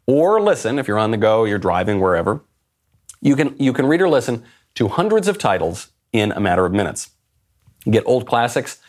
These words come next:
like Dale Carnegie's How to Win Friends and Influence People. A great book if you're interested in politics or sales or business, great book to read. Uh, or recent bestsellers like Jordan Peterson's Twelve Rules for Life.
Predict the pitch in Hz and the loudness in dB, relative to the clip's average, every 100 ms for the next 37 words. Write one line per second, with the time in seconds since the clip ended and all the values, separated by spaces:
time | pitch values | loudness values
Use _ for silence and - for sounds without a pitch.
0 | _ - 113 113 117 120 123 113 107 113 | _ -2 0 2 0 0 -2 -2 -2 -2
1 | 107 110 117 117 113 104 107 135 123 - | 0 -2 0 -2 -2 0 0 0 -2 -2
2 | 127 135 135 _ _ _ _ _ _ _ | -2 0 -4 _ _ _ _ _ _ _
3 | - 117 110 104 101 131 208 - 135 - | -4 -2 0 2 2 2 0 2 0 0
4 | - - 110 113 107 117 95 85 123 139 | -8 -4 -2 -2 0 0 -2 -2 0 0
5 | 127 135 120 - - 127 127 120 117 92 | 0 -2 -2 -12 -2 2 2 0 -2 -2
6 | 117 123 120 - _ 127 123 120 117 113 | -2 -2 -6 -20 _ -2 0 -2 0 -2
7 | 113 - - - 123 196 202 190 190 220 | -2 -6 -20 -4 0 2 2 2 0 0
8 | 147 180 - 92 117 110 101 - 123 110 | 0 0 0 0 0 0 -2 -8 -4 -2
9 | 110 113 104 101 95 - 107 107 104 101 | 0 -2 -2 -4 -4 -2 0 0 -4 -2
10 | 90 90 - | -2 -2 -4